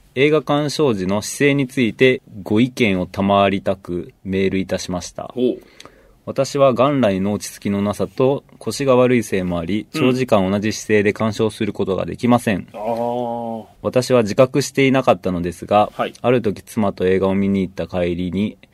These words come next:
Speaker 1: 「本当に動くよね」と言われました。
Speaker 2: あー。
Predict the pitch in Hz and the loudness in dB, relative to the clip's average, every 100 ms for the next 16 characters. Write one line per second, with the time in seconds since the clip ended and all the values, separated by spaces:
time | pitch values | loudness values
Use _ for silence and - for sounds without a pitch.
0 | _ 127 135 131 131 127 123 127 113 90 | _ -2 -2 0 2 4 4 4 2 -2
1 | 98 95 85 82 80 78 82 - - - | 0 -2 -4 -4 -4 -6 -10 -12 -14 -10
2 | 107 107 101 95 92 87 87 82 80 | -4 0 0 0 -2 -4 -6 -12 -18